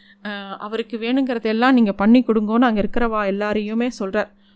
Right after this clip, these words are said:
முக்கியமா திருக்கச்சி நம்பிக்கிட்டையும் சொல்றார். அரங்கனோட சித்தம் எதுவான்னு யாருக்கு தெரியும்? அதே மாதிரி காலங்கள் ஓடித்து, ஒரு சமயம்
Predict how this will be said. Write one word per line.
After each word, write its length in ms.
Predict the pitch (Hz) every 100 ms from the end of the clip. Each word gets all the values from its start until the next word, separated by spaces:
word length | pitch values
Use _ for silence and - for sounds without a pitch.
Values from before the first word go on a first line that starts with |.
| _ -
முக்கியமா 360 | 202 - 240 262 269
திருக்கச்சி 400 | 262 262 262 247
நம்பிக்கிட்டையும் 640 | 220 202 196 196 233 254
சொல்றார். 320 | 196 196 214 - _ _ _ _ _ _ _ _ _ _ _ _ - _ -
அரங்கனோட 640 | 240 269 349 359 311 294 226
சித்தம் 400 | - 240 330 311
எதுவான்னு 640 | 247 220 254 277 269 262
யாருக்கு 460 | 285 214 202 240 240
தெரியும்? 360 | 208 190 190 196 - - - _ -
அதே 300 | 208 240 277
மாதிரி 600 | 269 226 233 269 254 -
காலங்கள் 500 | 233 226 247 254 226
ஓடித்து, 580 | 202 226 247 - 208 240 - _ _ _ _ -
ஒரு 220 | 226 226
சமயம் 1080 | 226 233 247 277 262 220 208 196 190 185